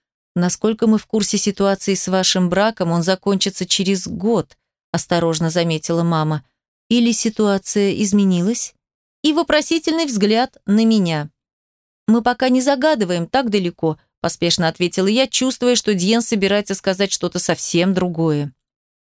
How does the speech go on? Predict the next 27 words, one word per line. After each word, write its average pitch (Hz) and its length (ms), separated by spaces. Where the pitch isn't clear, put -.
«То 190 100
есть 233 180
ты 254 100
не 240 100
планируешь 254 580
возвращаться 190 680
обратно 190 380
в 196 40
лес?» 180 380
прямо 240 320
спросил 214 460
молчавший 214 580
до 175 80
этого 180 320
папа. 143 420
«В 170 140
леса», 190 500
поправил 170 480
его 165 180
Диен, 220 400
заставив 220 500
меня 233 260
напрячься 226 600
в 247 60
ожидании 202 520
папиной 185 460
реакции. 156 720